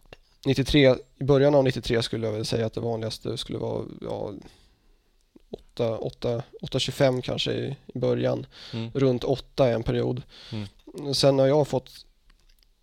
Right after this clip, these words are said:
Speaker 1: eh, bilden av att brädorna började dyka ganska kraftigt i storlek mot
Speaker 2: Mm.
Speaker 1: sommaren.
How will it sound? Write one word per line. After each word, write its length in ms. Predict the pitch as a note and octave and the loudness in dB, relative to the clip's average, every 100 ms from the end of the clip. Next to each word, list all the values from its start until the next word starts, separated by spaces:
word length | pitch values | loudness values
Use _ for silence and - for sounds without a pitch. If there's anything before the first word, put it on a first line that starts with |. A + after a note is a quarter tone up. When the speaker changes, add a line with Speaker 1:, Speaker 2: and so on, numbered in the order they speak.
| - | -12
Speaker 1:
eh, 240 | B2+ G#2+ | -10 -10
bilden 380 | B2 C3 A#2+ A#2+ | -2 0 2 2
av 180 | A#2 A#2 | 4 4
att 400 | A2+ - - - - _ _ _ _ _ _ _ _ | 2 0 -10 -14 -16 _ _ _ _ _ _ _ _
brädorna 400 | C#3 C3 A#2+ B2+ | 4 8 8 6
började 240 | A#2+ B2 A#2+ | 6 4 4
dyka 360 | B2+ B2 - | 0 -2 0
ganska 220 | B2+ A#2+ | -2 -2
kraftigt 360 | C3 B2+ - C3+ | -4 -4 -4 -4
i 60 | C3 | -2
storlek 640 | D3 B2+ B2+ B2+ - - | 0 0 2 0 -2 -8
mot 180 | C3 B2+ | -6 -4
Speaker 2:
Mm. 120 | B2 | -4
Speaker 1:
sommaren. 800 | A#2+ - C#3+ B2 B2+ C#3+ A#2 A#2 | -6 -4 -2 -2 -2 0 0 -4